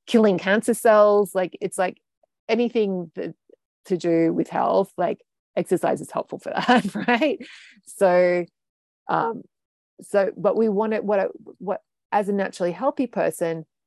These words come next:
is that we never force ourselves to exercise because it's healthy. We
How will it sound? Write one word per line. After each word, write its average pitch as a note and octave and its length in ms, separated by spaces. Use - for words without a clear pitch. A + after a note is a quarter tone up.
is F#3+ 80
that G3 80
we G#3 80
never A#3 180
force F3 320
ourselves E3 360
to - 140
exercise E3 460
because - 380
it's - 420
healthy. G3+ 560
We F#3+ 500